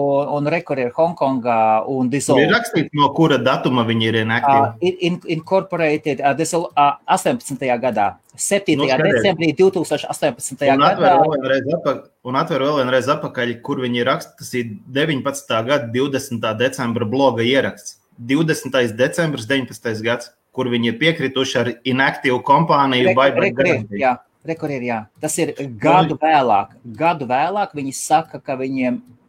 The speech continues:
Speaker 1: ak, Dievs.
Speaker 2: Ja gadījumā kāds krimināla policijas darbinieks vai gadījumā kāds, um, advokāts skatās, kurš grib pārstāvēt tos investorus, mēs jums tikko iedevām argumentus, jums pat pašiem nebija jāmeklē.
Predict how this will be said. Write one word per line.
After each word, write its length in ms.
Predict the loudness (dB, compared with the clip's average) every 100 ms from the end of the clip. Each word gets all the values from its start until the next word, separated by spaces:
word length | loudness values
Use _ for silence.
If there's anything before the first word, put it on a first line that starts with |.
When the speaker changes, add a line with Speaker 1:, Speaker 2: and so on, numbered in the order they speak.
| _ -6
Speaker 1:
ak, 360 | -6 -6 -14 _ _
Dievs. 600 | -8 -6 -6 -10 -18 -20 _ -2
Speaker 2:
Ja 140 | 0 4
gadījumā 460 | 4 4 4 4 0
kāds 240 | 2 0 -2 -8 -10 -8
krimināla 400 | -4 -2 0 -2 0
policijas 400 | 0 0 -4 -2
darbinieks 600 | 0 0 -2 -2 -4 -6
vai 140 | -4 -2
gadījumā 480 | -2 0 0 -2 -4
kāds, 380 | -2 -2 -2 -6 -4
um, 220 | -4 -4 -6 -12 -12 -8 -6 -6 0
advokāts 540 | 0 2 2 0 0 -4
skatās, 420 | -2 2 2 2 -2
kurš 240 | -8 -6
grib 160 | -4 -2
pārstāvēt 600 | 0 -2 0 0 2 0
tos 160 | -2 -4
investorus, 540 | -2 0 -2 -2 -4 -2
mēs 220 | -2 -2
jums 140 | -6
tikko 200 | -6 -4 0
iedevām 420 | 0 2 0 0 0
argumentus, 500 | 0 -4 -6 -8 -8
jums 140 | -10
pat 140 | -10 -12
pašiem 320 | -10 -8 -6
nebija 300 | -4 -2 -2
jāmeklē. 340 | -2 -6 -16